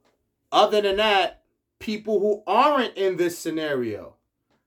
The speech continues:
were you just always rich, always well off, or you were once there and now you're not? So then tell us,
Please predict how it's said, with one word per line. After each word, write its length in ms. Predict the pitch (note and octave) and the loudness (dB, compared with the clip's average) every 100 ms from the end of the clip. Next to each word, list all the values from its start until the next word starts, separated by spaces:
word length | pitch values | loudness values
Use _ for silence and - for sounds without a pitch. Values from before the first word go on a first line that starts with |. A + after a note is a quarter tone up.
| _ _ _ - | _ _ _ -4
were 240 | B2 D#3 | 0 2
you 240 | D#3+ G3 A3 | 2 0 -2
just 880 | G3 A3 G#3 G3+ - - - _ _ _ _ _ | 4 6 6 2 -14 -20 -20 _ _ _ _ _
always 480 | D3+ F#3 F#3+ F#3+ E3 | 0 6 8 8 6
rich, 580 | G#3 G#3+ - - - - D3+ | 2 -4 -8 -16 -18 -6 -2
always 280 | F3+ F#3 E3 | 2 2 2
well 200 | F#3 G3+ | 0 4
off, 420 | G#3 A3 - - _ _ _ _ | 2 2 -6 -20 _ _ _ _
or 520 | E3 F3 F3 E3 C#3 - _ | 0 4 6 4 0 -10 _
you 240 | A2+ F3 G3+ | -12 -8 -6
were 320 | D#3+ D#3+ C#3+ | 0 2 2
once 380 | D3 F#3+ F3 - | 0 0 -2 -8
there 680 | B2+ G3+ G#3+ D3+ B2+ B2+ _ _ _ | 0 2 2 2 -2 -6 _ _ _
and 300 | C#3+ C#3 C#3 | -6 -6 -4
now 280 | D3+ F#3+ G3+ | -2 0 2
you're 240 | F3 D#3 D#3 | 2 0 0
not? 380 | F#3+ G#3 - - _ _ | 0 0 -2 -10 _ _
So 240 | - G3+ | 2 2
then 220 | F#3+ F#3+ | 4 0
tell 260 | F#3 G#3 G3+ | 2 2 4
us, 400 | C4 F#3+ - | 2 0 -6